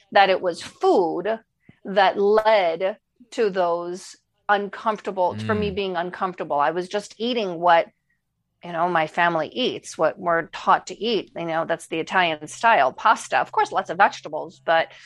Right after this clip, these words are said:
Speaker 1: lots of refined carbs as well. Yeah, so that was, uh, that's a, a big part of my journey is, uh, that, um, that part.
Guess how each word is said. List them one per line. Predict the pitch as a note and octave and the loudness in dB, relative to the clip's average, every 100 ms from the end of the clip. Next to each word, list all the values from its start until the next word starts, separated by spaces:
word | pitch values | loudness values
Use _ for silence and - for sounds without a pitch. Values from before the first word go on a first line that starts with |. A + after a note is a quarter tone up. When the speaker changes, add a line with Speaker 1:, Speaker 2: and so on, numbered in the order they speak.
| - - _ A3+ | -20 -20 _ -6
Speaker 1:
lots | A#3 A#3 | -6 -6
of | |
refined | G#3 F#3+ E3+ D#3+ | -8 -6 -4 -6
carbs | - D#3+ D#3 B2+ G3 - | -8 -4 -4 -4 -14 -16
as | D#3+ G3 | -16 -12
well. | D#3 D#3+ C#3+ D#3 - _ _ _ _ - - _ _ _ | -4 -2 -2 -6 -12 _ _ _ _ -20 -20 _ _ _
Yeah, | F3 F3 E3+ D#3+ D#3 D#3+ | -14 -8 -4 -2 -4 -6
so | E3 - E3+ D#3+ D#3+ D#3+ D#3+ E3+ | -14 -8 -4 -2 -4 -6 -12 -4
that | F#3 A3 | -2 0
was, | A3 A3 | -2 2
uh, | G3 F#3+ F3 | 4 4 0
that's | G3+ G3+ - | -4 -4 -12
a, | - A3+ C#4 F4+ | -10 -10 -12 -6
a | G#3+ | -4
big | G3 D4 D#4+ | -2 -2 -2
part | - A3 F#3+ | -2 0 0
of | F3 | 0
my | F3 D#3+ | -4 -6
journey | E3 F3+ E3 D3 D3 D#3 F3 | -6 -4 -4 -4 -6 -8 -8
is, | - E3+ E3+ E3 E3 F#3 - - | -2 4 4 4 0 -6 -14 -6
uh, | F3 D#3+ E3 F3+ F3+ | -4 -2 -2 -4 2
that, | F#3 F3+ F3 - _ - | 6 8 6 2 _ -2
um, | D3+ D3+ C#3+ D#3 E3+ D3+ - - | -2 -2 -4 -6 -10 -16 -16 0
that | F#3 F#3+ - | 6 8 6
part. | - D#3+ D#3+ - | 4 6 6 2